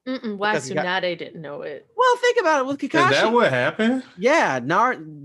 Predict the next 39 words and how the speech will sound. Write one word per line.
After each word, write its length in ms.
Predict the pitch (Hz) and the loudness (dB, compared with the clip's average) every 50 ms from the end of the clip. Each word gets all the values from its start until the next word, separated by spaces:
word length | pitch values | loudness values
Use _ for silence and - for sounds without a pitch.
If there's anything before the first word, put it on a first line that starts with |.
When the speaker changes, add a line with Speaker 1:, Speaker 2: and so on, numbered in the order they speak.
| 135 - _ _ - | -20 -20 _ _ -10
Speaker 2:
so 260 | - - 185 180 - | -4 2 2 4 4
Speaker 1:
Because 160 | 160 - - | 4 2 2
it 40 | 165 | 2
was 100 | 160 156 | 4 4
Speaker 2:
Jiraiya, 280 | 160 175 208 262 254 240 | 6 4 4 4 2 0
Speaker 1:
one 100 | 226 247 | 0 0
Speaker 2:
Jiraiya 480 | 294 - 147 156 262 262 - - 233 | -2 0 2 4 6 6 6 4 4
Speaker 1:
character. 300 | - 240 220 208 165 139 139 | 2 0 0 0 -2 -2 -2
Speaker 2:
writes 340 | 147 165 185 190 - - - | -2 -2 -2 -2 -4 -8 -10
one 420 | 131 127 143 160 190 214 240 233 | -8 -4 -2 -2 -2 -2 -4 -4
character 460 | - - 220 214 214 214 208 - 196 185 | -4 -4 -2 -2 -2 -4 -4 -4 -6 -6
in 80 | 165 147 | -6 -4
katakana 680 | - 180 180 185 190 185 - 190 180 175 165 147 135 | -2 0 0 0 -2 -2 -2 -2 -2 0 0 -2 -4
differently 460 | 131 147 151 147 - 170 170 175 180 | -4 -4 -4 -4 -6 -10 -10 -8 -8
than 140 | 170 165 151 | -6 -6 -6
how 160 | 147 151 151 | -4 -2 -2
he 100 | 170 165 | -2 -2
writes 300 | 147 147 135 127 120 - - | -2 -2 -4 -4 -6 -8 -8
everything 340 | - 156 165 147 170 196 226 220 | -6 -6 -4 -2 -2 -2 0 0
Speaker 1:
Everything 280 | 202 - 180 214 202 | 0 2 2 2 0
Speaker 2:
else. 420 | 202 185 170 - - 175 - - - | 0 0 -2 -4 -6 -10 -12 -14 -8
Speaker 1:
else, 20 | - | -4
yeah. 300 | 220 208 185 165 151 175 | -2 0 0 -2 -4 -6
Speaker 2:
And 240 | 165 156 143 127 | -8 -8 -6 -2
that, 240 | 120 151 160 175 165 - | -2 0 0 0 -2 -4
and 160 | 160 147 143 | -4 -4 -2
Naruto's 420 | 147 165 185 190 - 175 165 139 135 | -2 0 -2 -2 -4 -6 -8 -6 -4
like, 260 | 143 135 120 - _ | -4 -4 -6 -6 _
"That's 240 | - 147 180 202 - | -4 -4 -4 -6 -8
supposed 320 | 277 - - 262 247 - | -10 -8 -8 -8 -8 -8
to 60 | - | -12
be, 180 | 175 170 196 175 | -12 -10 -8 -4
like, 240 | 165 160 143 135 - | -4 -4 -4 -4 -6
a 80 | 104 | -12
J 460 | 104 - 110 135 135 143 151 139 120 | -12 -10 -6 -4 -2 -2 -2 -2 -4
or 60 | 104 101 | -6 -8
something 340 | - 127 107 95 104 107 | -12 -14 -14 -14 -12 -12
like 240 | 104 95 95 92 _ | -10 -10 -10 -12 _
that." 260 | - 87 82 87 - | -14 -14 -14 -14 -16